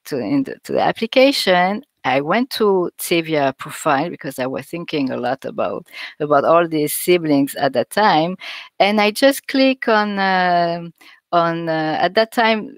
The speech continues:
I took this pho-, this photo for you yesterday, search records. At that time, it was not this. I think it was also research, simply research. And I click on the button,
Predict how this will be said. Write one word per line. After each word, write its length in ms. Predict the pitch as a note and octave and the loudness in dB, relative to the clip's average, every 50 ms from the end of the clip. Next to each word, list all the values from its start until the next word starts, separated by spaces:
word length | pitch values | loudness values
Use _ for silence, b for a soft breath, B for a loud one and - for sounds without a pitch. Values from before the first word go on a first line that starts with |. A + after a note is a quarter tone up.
| _ - | _ -4
I 140 | F3 E3+ E3+ | -4 -4 -4
took 260 | - - G3 F#3 F3 | -2 -6 -8 -6 -6
this 400 | D#3+ D3+ D3+ - - - - - - | -8 -8 -8 -8 -12 -12 -14 -16 -12
pho-, 280 | - - G3 F3+ - - _ | -2 0 0 0 0 -4 _
this 180 | - D3+ D3 - - - - - | -16 -16 -14 -12 -14 -14 -8 -2
photo 240 | - F3 E3+ E3+ D#3+ | 0 2 2 2 0
for 220 | - - D#3+ D3+ | -2 -4 -4 -4
you 140 | D3+ D#3 D#3+ | -2 -2 -2
yesterday, 680 | D3 D#3+ F3+ G#3+ - - - D#3 C3 B2 B2 G#2+ F#2+ - B B B B B | 0 0 0 0 0 -4 -10 -10 -6 -2 -2 -2 -2 -4 B B B B B
search 420 | B - - F#3 F3+ F3 - - - | B 0 4 4 4 4 2 -2 0
records. 400 | G3 G3 - - E3 C3 C3 C#3+ | 0 0 0 0 -2 0 0 2
At 220 | - - D3+ D3+ | 2 2 2 2
that 160 | E3 D#3+ D#3 | 2 0 0
time, 180 | - G3 F3+ F3 | 0 -2 -2 -2
it 140 | D#3+ - - | -4 -6 -4
was 180 | E3 D3+ - | -6 -6 -4
not 140 | - D3 - | -4 -6 -6
this. 160 | D#3 C#3+ C3 | -6 -8 -6
I 80 | C3+ A#2 | -8 -8
think 220 | - - D#3+ D3 | -8 -8 -8 -8
it 140 | D3 C#3 - | -8 -8 -6
was 160 | D#3 C#3+ C#3 | -6 -4 -2
also 380 | D3 D3 C#3+ - - D3 C#3 C3+ | -2 -4 -4 -4 -4 -2 -2 0
research, 720 | C#3 D3 D#3 D#3 - - E3+ D#3 D3 C#3 C#3 - - - - B B B B B B - | 0 0 -2 -2 -2 0 2 4 4 4 2 0 -4 -4 -4 B B B B B B -14
simply 480 | D3+ - - - - G3+ G3+ - G#3 F3 | -12 -12 -6 -2 -2 0 2 4 4 4
research. 640 | D#3 D#3+ D3+ D3 - - C3+ G2+ D2 - - - - | 4 4 2 0 0 -2 -2 -4 -4 -4 -8 -8 -4
And 200 | - C#3+ C3+ C3 | 0 0 2 2
I 80 | B2 A#2+ | 0 -2
click 320 | - - G#3 G3 G3 - | -2 2 2 2 2 2
on 140 | D#3+ C#3+ C#3 | 0 0 2
the 100 | C#3+ C#3 | 2 0
button, 640 | D#3 G3+ B3+ D#4+ - - - C#3 C3 B2+ D3 F3+ | 2 4 2 2 2 0 2 2 2 2 0 -4